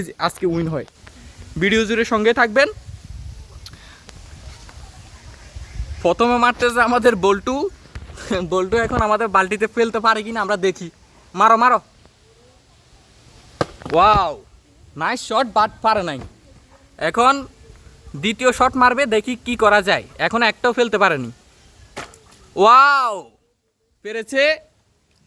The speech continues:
গুড শট। এখন তৃতীয় শটে দেখা যাক কি করে উনি। গুড শট, খুব সুন্দরভাবে মেরেছে।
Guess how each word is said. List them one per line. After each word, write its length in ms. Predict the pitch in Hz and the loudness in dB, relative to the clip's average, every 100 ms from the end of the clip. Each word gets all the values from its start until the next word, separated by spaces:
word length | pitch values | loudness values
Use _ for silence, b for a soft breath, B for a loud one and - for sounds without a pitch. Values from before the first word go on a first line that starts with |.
| _ _ _ 135 | _ _ _ -16
গুড 140 | 160 233 | -12 -12
শট। 340 | - 247 269 - - - - - _ - - _ _ _ _ - - - - - - - - - - - _ - - _ 277 311 381 392 370 349 - | -8 -8 -8 -10 -20 -20 -20 -20 _ -20 -20 _ _ _ _ -20 -20 -20 -20 -20 -20 -20 -20 -20 -20 -20 _ -20 -20 _ -20 -20 -20 -20 -20 -20 -6
এখন 420 | 160 185 254 285 349 - _ _ - | -4 -2 0 0 -2 -16 _ _ -10
তৃতীয় 300 | 233 247 254 | -8 -2 -2
শটে 280 | - 254 254 | 0 -2 0
দেখা 220 | 233 254 | 0 0
যাক 180 | 269 285 | -2 -4
কি 80 | 240 | -4
করে 260 | 220 202 185 | -2 0 -2
উনি। 180 | 135 123 - _ _ - - - _ _ _ - _ - _ - - - | -6 -10 -16 _ _ -16 -16 -20 _ _ _ -20 _ -20 _ -20 -20 -8
গুড 220 | 156 247 | -2 -2
শট, 260 | - 202 147 - - | 0 -2 -4 -8 -12
খুব 180 | - 247 | -6 -6
সুন্দরভাবে 800 | - 208 208 220 247 220 214 233 | -8 -6 -4 -2 -4 -4 -6 -6
মেরেছে। 520 | 240 233 220 254 | -6 -6 -6 -8